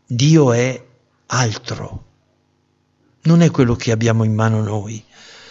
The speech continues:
non è quello che abbiamo nel nostro cuore, mo-, è, è qualcosa di altro, ancora di più, di diverso. E allora ecco questa necessità di riconoscere l'esistenza di una verità che è più grande,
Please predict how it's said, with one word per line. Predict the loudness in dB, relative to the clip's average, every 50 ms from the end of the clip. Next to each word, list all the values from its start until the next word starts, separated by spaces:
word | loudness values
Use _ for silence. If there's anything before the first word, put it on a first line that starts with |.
| -20 -20 -20 -20 -20 -20 -20 -20 -20 -20 _ _ _ _ _ _ _ _ _
non | 2 4 6 6
è | 4 4
quello | 4 2 2 2
che | 2 2
abbiamo | 0 2 2 2 2
nel | 2 2 2 0
nostro | 0 -2 -4 -4 -6 -8 -8 -8
cuore, | -4 -4 -4 -2 0 0
mo-, | 0 0 -2 -2
è, | -2 -2 -2 -2 -4
è | -8 -6
qualcosa | -4 -4 -4 -4 -6 -6 -4 -4 -4
di | -4 -4 -4
altro, | -4 -4 -4 -6 -8 -10 -6 -6 -6 -6 -6 -14 -18 _ _ _ _
ancora | _ -6 -6 -4 -2 -2 -2 0
di | -2 -4
più, | -6 -2 -2 0 0 0 -2
di | -4 -8 -10 -8
diverso. | -4 0 2 2 2 0 -2 -4 -4 -4 -4 -6 -10 -16 -20 _ _ _ _ _ _ _ _ _ _ _ _ _ _ _ _ _ _ -16 -14 -4
E | -2 0
allora | 2 4 4 4 4
ecco | 2 0 -4 -6
questa | -4 -4 -6 -4 -4 -4 -2 -2 -4 -6 -12 -20 -20 -20 -20 -20 -20 -20 -20 _ _
necessità | -2 -2 0 0 0 0 0 0 -2 -4 -2 -2 -2 0 -2 -4 -6 -12 -18 _ _ _ _ _ _ _
di | -2 2 2
riconoscere | 2 2 2 0 0 2 2 2 2 0 0 0
l'esistenza | 2 0 0 0 0 -2 -2 0 -2 -2 0 0 -2
di | -2 -2
una | -2 0 0
verità | -2 -2 -4 -4 -4 -4 -4
che | -4 -6 -8
è |
più | -8 -6 -8 -4
grande, | -2 0 0 0 0 -4 -6 -8 -8 -10 -10 -10 -12